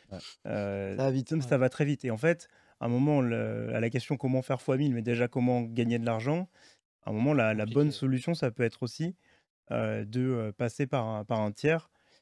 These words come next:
Speaker 2: euh, bon, du coup, qui a l'agrément, euh, psan, par exemple, en France, qui est sérieux, et cetera, mais,
Speaker 3: Confiance.
Speaker 2: mais qui va permettre de, de le faire. Bon, par contre, il n'y a pas le côté fun.
Speaker 4: Mm.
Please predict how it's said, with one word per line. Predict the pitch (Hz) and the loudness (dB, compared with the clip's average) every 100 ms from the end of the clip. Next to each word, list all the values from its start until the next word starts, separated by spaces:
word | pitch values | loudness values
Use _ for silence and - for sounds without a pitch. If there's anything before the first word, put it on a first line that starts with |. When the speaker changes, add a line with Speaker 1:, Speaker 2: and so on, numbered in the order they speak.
| _ _ - | _ _ -10
Speaker 2:
euh, | 98 | -8
bon, | 90 | -8
du | 107 | -10
coup, | - | -8
qui | 139 - 131 | -8 0 0
a | |
l'agrément, | 120 120 117 120 120 117 | 2 2 2 2 2 0
euh, | 107 | -2
psan, | - 135 127 | -2 -2 -2
par | 117 110 | -2 -8
exemple, | 110 104 | -8 -8
en | 107 | -8
France, | - 165 170 156 131 | -2 0 2 0 -8
qui | 131 | -6
est | |
sérieux, | 117 127 127 | -4 -2 -2
et | 120 | -4
cetera, | - 110 120 156 | -6 -8 -2 0
mais, | 156 | 0
Speaker 3:
Confiance. | 143 - | -2 -4
Speaker 2:
mais | 120 | -8
qui | - | -8
va | 123 113 | -4 -4
permettre | 107 120 135 135 | -4 -2 -2 -2
de, | 117 110 _ - _ - | -6 -8 _ -20 _ -6
de | 117 | -4
le | |
faire. | 107 147 165 | -2 0 0
Bon, | 135 | 0
par | 113 117 | -2 -2
contre, | 170 147 | -2 -2
il | |
n'y | |
a | 120 | -2
pas | |
le | 127 | -2
côté | 127 123 135 | -2 -4 -4
fun. | - | -6
Speaker 4:
Mm. | 120 | -8